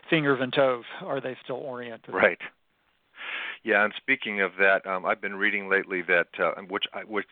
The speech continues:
Speaker 2: Zoom technology, which I love, the video technology, i-,
Speaker 1: Mm-hmm.
Speaker 2: is, is
Speaker 1: Mm-hmm.
Speaker 2: creating some concerns where, w-, I'll read you one quote that was, "Our brains are prediction generators. And when there are delays or facial expressions are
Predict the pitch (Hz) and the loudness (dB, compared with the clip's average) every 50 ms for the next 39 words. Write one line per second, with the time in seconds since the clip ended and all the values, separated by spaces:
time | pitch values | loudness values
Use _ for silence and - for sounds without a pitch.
0 | 90 90 90 101 113 117 123 113 - 107 92 - - 92 87 85 85 82 85 95 | -10 -6 0 0 2 2 0 0 0 0 0 0 -2 -2 -2 -2 -2 -4 -6 -6
1 | 95 101 101 - 131 120 98 87 82 82 85 87 82 90 90 90 87 - - 90 | -4 -4 -2 0 0 0 2 0 -2 -4 -6 -8 -6 -4 -2 -2 -2 -2 -4 -4
2 | - - 92 90 92 92 - 90 87 85 - - - - - - - - - 160 | -4 -2 -2 -2 -2 -2 -2 -4 -6 -6 -6 -10 -12 -12 -12 -14 -14 -14 -8 -6
3 | 156 - 151 143 - 107 113 107 107 - - - - 113 104 107 104 - - 123 | -4 -4 -4 -4 -2 2 2 2 2 2 -2 0 0 2 2 2 0 2 2 4
4 | 127 143 147 156 147 - - - 127 120 120 123 117 113 - - - - - 110 | 4 4 2 2 -2 -4 -2 2 2 2 2 2 -2 -6 -10 -14 -12 -8 -8 -8
5 | 101 - - - 123 120 110 101 98 95 92 87 - - _ 95 98 98 101 98 | -6 -6 -2 2 4 6 6 6 4 2 0 -6 -10 -12 _ -6 0 4 4 6
6 | 98 95 92 _ _ - _ _ _ - 113 117 - - 98 104 110 117 107 107 | 6 4 2 _ _ -20 _ _ _ -8 -6 -6 -6 -6 -2 0 0 0 2 0
7 | 123 113 95 90 92 95 104 110 107 - - - 95 87 85 80 - - 85 82 | 0 0 0 0 0 0 0 0 0 -4 -4 -2 0 0 0 -2 -2 -4 -4 -4
8 | - - 90 87 85 - - - - - - _ - 104 110 110 92 - 110 107 | -4 -6 -8 -8 -8 -10 -14 -20 -20 -20 -20 _ 0 2 2 2 2 2 2 2
9 | 113 113 107 101 101 - - - 90 - 95 95 - - - 101 90 82 78 82 | 2 0 0 -2 -4 -4 -6 -10 -6 -4 -2 -2 0 0 -2 -2 -2 -4 -4 -2
10 | 82 80 80 80 78 73 73 71 71 - - - _ _ - - - - - _ | -2 -2 -2 -2 -4 -4 -4 -6 -6 -8 -10 -10 _ _ -16 -14 -14 -14 -6 _
11 | 92 90 92 92 101 104 104 107 110 107 101 98 92 - 92 87 87 90 95 98 | -4 -2 0 0 0 2 4 4 4 6 4 4 2 0 -6 -8 -4 -2 0 2
12 | 101 101 104 104 98 - - - - 95 90 - - - 107 107 104 - - 101 | 4 4 2 2 0 -4 -10 -8 -6 -6 -6 -6 -4 -2 0 2 2 2 0 0
13 | 92 - - - - - 98 95 - - 101 90 90 87 | -4 -10 -12 -14 -6 -4 0 0 0 0 -2 -4 -6 -8